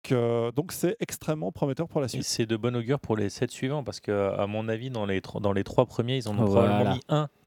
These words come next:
Speaker 2: qui avait leur faveur pour commencer à attirer.
Speaker 3: Mais ils ont sûrement
Speaker 2: Mais
Speaker 3: pas mis ceux qu'ils préfèrent,
Speaker 2: Voilà,
Speaker 3: évidemment.
Speaker 2: ouais.
Speaker 3: Je suis aussi d'accord, c'est ce que je me dis.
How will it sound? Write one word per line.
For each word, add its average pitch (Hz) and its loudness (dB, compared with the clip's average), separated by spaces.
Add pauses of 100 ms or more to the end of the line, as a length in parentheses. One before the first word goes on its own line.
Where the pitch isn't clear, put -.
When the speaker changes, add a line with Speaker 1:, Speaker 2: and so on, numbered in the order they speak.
(160)
Speaker 2:
qui 107 2
avait 104 4
leur 113 2
faveur 113 0
pour - -14
commencer 101 -4
à 110 6
attirer. 110 -2 (180)
Speaker 3:
Mais 120 8
ils 120 4
ont 123 4
sûrement 135 6
Speaker 2:
Mais 120 4
Speaker 3:
pas 147 8
mis 147 0
ceux 147 6
qu'ils 127 2
préfèrent, 95 4
Speaker 2:
Voilà, 95 2
Speaker 3:
évidemment. 98 6
Speaker 2:
ouais. 92 -2
Speaker 3:
Je - -4
suis - 6
aussi 110 4
d'accord, 95 4
c'est - 0
ce 98 -2
que 120 6
je 104 0
me 110 2
dis. 87 -4